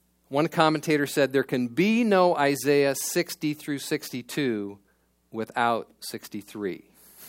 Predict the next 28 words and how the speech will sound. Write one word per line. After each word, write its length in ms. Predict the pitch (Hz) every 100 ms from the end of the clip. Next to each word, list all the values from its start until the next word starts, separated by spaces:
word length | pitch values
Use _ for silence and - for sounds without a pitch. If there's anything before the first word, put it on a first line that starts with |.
| -
<laughs> 540 | _ _ _ _ -
In 60 | 117
other 160 | 117 123
words, 260 | 120 120 -
I 460 | - - - -
mean, 120 | 120
you, 120 | 139 143
you 160 | 135 135
can't, 400 | - 175 165 139
we 100 | 143
can't 360 | - 196 190
have 420 | 127 170 175 170 127
the 80 |
glorious 840 | 117 - 180 208 220 196 160 135 -
future, 720 | 156 165 165 - 110 92 98 _ _ _ _ _ _ _
the 140 | 135
incredible 640 | 127 - 190 190 185 135 135
joy, 840 | 120 151 160 165 135 104 101 113 - _ _ _ _ -
all 300 | 175 220 220
that 120 | 156
God 240 | 139 139 127
has 100 | -
promised 500 | - 143 143 135 135
us 240 | 135 -
and 60 | 120
his 140 | 113
people 580 | - 131 139 113 107 110 _ _ _ _ _ _ _ _ - - _ _ _ _ _ _ _ _ _ _ _ -
without 720 | 135 135 131 143 131 - -